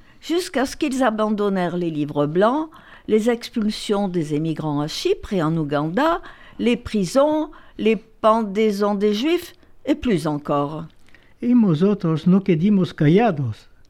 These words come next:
Speaker 2: No, no, no pocos soldados ingleses muri-, no pocos so-, soldados ingleses murieron en esta región.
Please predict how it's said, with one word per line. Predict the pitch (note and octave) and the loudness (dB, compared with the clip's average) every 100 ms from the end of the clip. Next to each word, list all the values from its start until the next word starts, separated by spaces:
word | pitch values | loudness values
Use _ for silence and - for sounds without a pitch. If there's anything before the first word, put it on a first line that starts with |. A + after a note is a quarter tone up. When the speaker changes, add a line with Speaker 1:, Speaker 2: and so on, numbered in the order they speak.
| - - _ | -20 -20 _
Speaker 2:
No, | - A#3 - - - - | 4 4 2 -8 -20 -2
no, | F3+ E3 G#3+ | 2 2 2
no | G3 D#3+ E3+ D#3 C3+ | 2 4 4 2 0
pocos | - A3+ - D#3 | 0 0 0 -4
soldados | - F#3 E3+ E3+ A3 F#3 E3 | 0 2 2 4 4 4 4
ingleses | F3 D#3+ F3+ G#3+ E3 | 4 4 2 2 2
muri-, | E3 E3 E3 F#3 - | 2 2 2 0 4
no | F3 C4+ | 4 4
pocos | - G3+ - D3+ | 2 -2 0 -2
so-, | - D3 C3+ F#3 | -2 -4 -4 -6
soldados | - D3+ D3+ G3+ E3+ | -2 0 2 2 2
ingleses | D3 C#3+ F#3+ A3 D#3 D#3 | 2 2 2 2 0 0
murieron | E3+ C3+ G3 G#3+ D#3+ G#2 G2 _ - - | -2 -2 -4 -4 -6 -10 -14 _ -8 2
en | E3+ | 4
esta | D#3+ - D3+ | 4 2 0
región. | D3 B2 B2+ A#2+ A2 | 0 0 0 0 -4